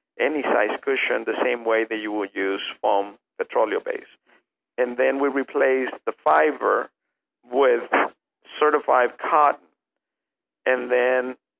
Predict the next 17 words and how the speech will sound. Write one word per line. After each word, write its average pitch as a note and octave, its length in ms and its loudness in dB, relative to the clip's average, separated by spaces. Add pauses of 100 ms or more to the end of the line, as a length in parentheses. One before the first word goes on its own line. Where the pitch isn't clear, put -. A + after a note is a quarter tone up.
(220)
replace, C3 640 -2 (340)
you A#2+ 60 -12
know, A2+ 200 -2
the, A2+ 320 -2
the, A2 380 0 (1000)
also B2+ 340 2
with G#2+ 220 0 (200)
a A2 120 0
hundred B2+ 380 -2
percent, A#2 580 0 (540)
um, G#2 380 0 (260)
wool. - 360 0 (240)
So A2 220 4
instead C3+ 420 -2
of C3+ 100 2
using, C3 600 -4 (280)
uh, A2 200 -4